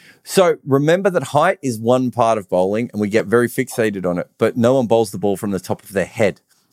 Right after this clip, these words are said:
Right? I have a very long neck. My neck isn't giving, those extra inch that I have on my neck doesn't really help me, um, when it comes to having a higher release point when I bowl, right? And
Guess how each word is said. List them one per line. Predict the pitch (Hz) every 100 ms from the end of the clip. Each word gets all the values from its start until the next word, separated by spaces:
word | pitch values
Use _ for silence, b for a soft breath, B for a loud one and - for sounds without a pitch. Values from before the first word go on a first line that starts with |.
| -
Right? | 90
I | 123
have | 143
a |
very | 135 139
long | 131 127 113
neck. | 120 120 - _ _ _ _ -
My | 107
neck | 123 147 _ -
isn't | 123 135 - 107
giving, | 127 131 101
those | 117 135 135
extra | 156 - 139 - -
inch | 151 - - -
that | 139
I | 127
have | 139 131
on | 127
my | 117
neck | 120 139 - -
doesn't | 123 123 117
really | 127 113
help | 104 117 -
me, | 113 95 - b b b
um, | 104 104 101 98 -
when | 117 110
it |
comes | 113 104 -
to | 107 101
having | 107 110 107
a |
higher | 98 113 104
release | 98 101 107 -
point | 104 80
when | 92 95
I |
bowl, | 82 87 82 - _
right? | 82 87 98 - B B
And | 139 123 110